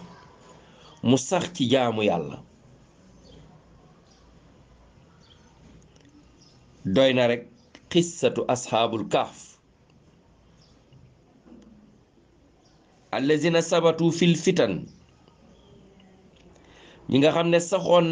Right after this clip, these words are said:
nañ ci fitna ba mu amee. Lan moo leen ko dimbali? Mooy àndandoo yu baax. Ñoom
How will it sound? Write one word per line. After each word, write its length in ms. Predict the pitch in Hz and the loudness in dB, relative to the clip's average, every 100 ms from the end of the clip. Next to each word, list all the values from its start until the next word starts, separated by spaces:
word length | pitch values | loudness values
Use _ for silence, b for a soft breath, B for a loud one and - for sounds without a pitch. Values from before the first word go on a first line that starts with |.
| 160 | 0
nañ 120 | 170 175 | 0 0
ci 100 | 175 | -2
fitna 420 | 196 - 226 175 160 | -4 -2 -2 2 4
ba 100 | - | 2
mu 100 | 160 | 0
amee. 460 | 165 147 135 107 67 - - - - _ _ _ _ _ _ _ _ _ _ _ _ _ _ - | -2 0 0 -2 -6 -14 -20 -20 -20 _ _ _ _ _ _ _ _ _ _ _ _ _ _ -4
Lan 200 | 110 123 | -2 0
moo 200 | 127 120 | 2 2
leen 220 | 117 113 | 2 0
ko 80 | 107 | -2
dimbali? 400 | 110 117 107 107 | -2 0 2 2
Mooy 220 | 101 101 101 | 4 2 2
àndandoo 480 | 101 107 104 101 98 | -2 -4 -2 2 2
yu 100 | 98 | 2
baax. 320 | 85 85 76 - - B B B - 123 | 0 0 -2 -8 -18 B B B -6 2
Ñoom 220 | 131 | 2